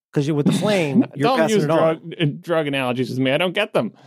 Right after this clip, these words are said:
Speaker 1: No, no, no, no. It's like Thomas Jefferson says, uh, you know, about Lawrence Lessig. You know, uh, Creative Commons, you're lighting somebody's candle, it doesn't diminish your candle.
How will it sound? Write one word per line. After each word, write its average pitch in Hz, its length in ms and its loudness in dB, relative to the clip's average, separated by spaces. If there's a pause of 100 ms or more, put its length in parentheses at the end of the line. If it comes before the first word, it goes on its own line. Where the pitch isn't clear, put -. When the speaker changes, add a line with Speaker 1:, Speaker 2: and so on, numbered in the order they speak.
(100)
Speaker 1:
No, 349 140 -6
no, 277 360 0
no, 349 200 -6
no. 285 240 2
It's 285 120 -6
like 311 140 -6
Thomas 285 280 0
Jefferson 370 400 -2
says, 233 460 -2
uh, 240 440 0
you 277 80 -6
know, 240 120 0
about 233 240 0
Lawrence 226 300 -2
Lessig. 254 440 -2 (300)
You 185 120 -4
know, 220 220 0
uh, 185 260 0
Creative 226 320 -4
Commons, 302 440 0
you're 160 100 -4
lighting 190 180 0
somebody's 202 340 -2
candle, 254 400 0
it 180 60 -2
doesn't 190 220 -2
diminish 180 340 0
your 160 100 -2
candle. - 400 -12